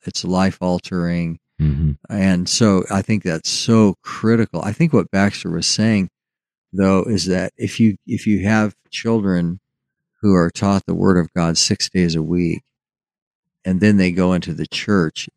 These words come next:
Speaker 1: th-, then the, the preaching in the church is, is so empowered
Speaker 2: Mm-hmm.
Speaker 1: by
Speaker 2: Mm-hmm.
Speaker 1: the background that
Speaker 2: Yeah.
Speaker 1: those children already have. They're already
Speaker 2: Right.
Speaker 1: moving in that direction. It's not
Speaker 2: Right.
Speaker 1: like,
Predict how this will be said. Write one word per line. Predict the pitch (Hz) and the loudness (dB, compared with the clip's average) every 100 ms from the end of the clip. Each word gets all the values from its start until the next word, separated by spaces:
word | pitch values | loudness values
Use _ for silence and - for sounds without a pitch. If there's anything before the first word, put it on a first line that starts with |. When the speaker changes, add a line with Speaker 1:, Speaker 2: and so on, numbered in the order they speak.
| _ - | _ -16
Speaker 1:
th-, | - - | -16 -8
then | 95 95 92 85 _ _ _ _ _ - | -2 2 2 -2 _ _ _ _ _ -8
the, | 92 87 82 80 - _ _ | -4 -2 -2 -4 -10 _ _
the | 127 101 | -10 -10
preaching | - - 120 113 104 90 87 - - | -8 2 2 4 2 0 -2 -8 -6
in | 92 | -4
the | 76 | -4
church | - - 110 101 85 - - | -6 -4 2 2 2 -4 -14
is, | - 101 87 - - - _ - | -6 -2 0 -2 -4 -8 _ -8
is | 90 | -6
so | - - - 107 101 95 87 _ _ _ _ _ _ | -2 -2 2 4 6 4 0 _ _ _ _ _ _
empowered | 92 82 - - 104 117 104 85 69 _ _ _ _ - | -6 -6 -6 -8 -2 2 2 2 -4 _ _ _ _ -2
Speaker 2:
Mm-hmm. | 85 71 76 65 - | 0 0 -2 -6 -10
Speaker 1:
by | 90 87 85 80 78 | -6 -2 0 0 -2
Speaker 2:
Mm-hmm. | 73 78 | -2 -2
Speaker 1:
the | 90 | -2
background | - 95 98 - 90 85 82 82 95 | -2 -2 -2 -4 -6 -4 -6 -10 -10
that | 95 | 0
Speaker 2:
Yeah. | 104 90 | 2 2
Speaker 1:
those | 90 | -2
children | - 104 98 90 85 | -4 -2 -2 -2 -4
already | 87 85 80 80 | -2 -2 -4 -8
have. | - 98 90 82 | -6 -2 -2 0
They're | 98 | 2
already | 110 110 | 4 4
Speaker 2:
Right. | 98 101 | 2 2
Speaker 1:
moving | 110 120 107 98 | 4 4 4 0
in | 92 | 0
that | 87 | -2
direction. | 90 101 - 87 | -2 -4 -4 -6
It's | - | -6
not | 107 85 | -4 0
Speaker 2:
Right. | 95 | 2
Speaker 1:
like, | 90 | 0